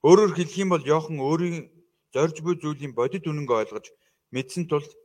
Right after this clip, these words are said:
тийхүү шавь нараа чөлөөтэй явуулсан. Бид ч мөн Иохан адил зөв хандлагатай болох нь чухал. Бурхны надад хариуцуулан өгсөн оюутнуудыг өмчлөхгүй.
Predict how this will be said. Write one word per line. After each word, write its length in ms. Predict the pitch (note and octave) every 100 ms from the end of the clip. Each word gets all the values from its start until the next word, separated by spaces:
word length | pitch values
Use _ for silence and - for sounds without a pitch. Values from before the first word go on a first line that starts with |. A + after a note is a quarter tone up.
| _
тийхүү 360 | D3 E3 E3+ E3
шавь 280 | - C#3 D#3+
нараа 240 | D3+ E3 F3
чөлөөтэй 480 | _ A2+ A#2 A#2 B2
явуулсан. 360 | F#2 F#2 - G2 _ _ _ _ _ _ _ _ _ _ _ _ - _ _
Бид 180 | E3+ F#3
ч 80 | F#3
мөн 240 | G3 F3+
Иохан 400 | C#3 E3+ E3+ E3
адил 180 | D3 - -
зөв 160 | E3
хандлагатай 480 | C#3 C3 - - D#3+
болох 240 | A2+ -
нь 140 | D3+ D#3 _ _
чухал. 320 | - G#2 _ _ _ _ _ _ _ _ _ _ _ _ _ _ -
Бурхны 320 | C#3 F#3+ G3+
надад 320 | F3 E3 G3+ B2
хариуцуулан 560 | D3+ F#3+ F#3+ F3 F3+ D#3
өгсөн 240 | - D#3+
оюутнуудыг 600 | C#3 C#3 D#3+ D#3 D3 A#2 G#2+
өмчлөхгүй. 640 | A#2 B2+ - D#3 _ C3